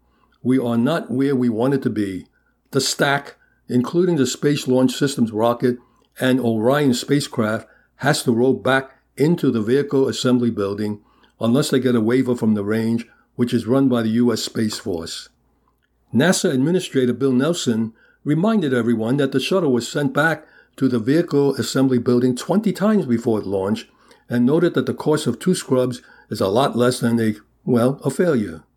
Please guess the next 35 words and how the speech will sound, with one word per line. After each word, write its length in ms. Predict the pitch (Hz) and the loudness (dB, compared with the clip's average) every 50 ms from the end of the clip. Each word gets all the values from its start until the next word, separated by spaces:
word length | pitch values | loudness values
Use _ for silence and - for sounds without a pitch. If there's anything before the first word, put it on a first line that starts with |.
| _ _ _ _ _ _ _ _ _ _ _ _ _ | _ _ _ _ _ _ _ _ _ _ _ _ _
"We 140 | - 170 202 | -2 -2 0
do 140 | 170 185 180 | 2 2 2
not 220 | 185 208 - - | 2 2 0 0
launch 240 | 139 165 180 185 180 | 0 0 0 2 2
until 280 | 147 135 131 175 175 170 | 0 0 2 2 0 0
we 140 | 151 143 | 0 -2
think 220 | 135 - 151 156 156 | -2 -2 -2 0 0
it's 180 | 127 120 - | -2 -2 0
right," 220 | 120 127 131 127 113 | 0 2 2 2 0
Nelson 380 | 104 101 98 101 - - 98 | 0 -2 -2 -2 -4 -6 -8
said. 400 | 92 - - 104 90 85 85 - - _ _ _ _ _ _ _ _ _ - | -6 -4 -4 -4 -4 -6 -10 -16 -20 _ _ _ _ _ _ _ _ _ 0
These 260 | 110 156 190 190 - | 2 4 4 2 2
teams 260 | - 190 175 170 - | 0 -2 0 0 0
have 140 | 143 120 104 | -2 -2 -2
labored 360 | 107 120 143 151 151 147 139 | -2 -2 0 0 0 0 0
over 200 | 131 135 131 123 117 | 0 0 0 -2 -2
that, 360 | 113 127 135 139 127 - - _ _ _ _ _ _ - | 0 0 0 0 -2 -6 -10 _ _ _ _ _ _ -6
and 200 | 120 110 107 104 | -4 -2 0 2
that 180 | 131 147 156 | 2 2 2
is 140 | 143 123 123 | 0 0 -2
the 80 | 123 - | -2 -2
conclusion 520 | - 107 107 - 139 143 143 123 127 123 | -2 -4 -2 0 0 0 2 2 2 2
they 120 | 120 110 | 2 2
came 300 | 107 - - 117 113 110 107 | 0 0 2 2 2 2 0
to. 300 | - 107 90 90 87 - _ _ _ _ _ - - - _ | 0 -4 -6 -6 -8 -14 _ _ _ _ _ -20 -20 -14 _
I 100 | 110 113 | -2 0
look 320 | 123 127 147 190 196 - - | 2 2 2 0 0 0 -2
at 180 | 123 127 123 | -2 0 0
this 200 | - 147 156 151 | 0 0 0 0
as 140 | 143 120 120 | 0 -2 -2
part 220 | - - 147 135 127 | -2 0 0 2 2
of 80 | 117 | 0
our 100 | 120 107 | 0 -2
space 320 | - - - 139 147 156 151 | -2 -2 -2 0 0 0 0
program, 580 | - 139 135 135 131 135 131 127 127 123 123 | 0 0 0 0 2 0 0 0 0 -2 -4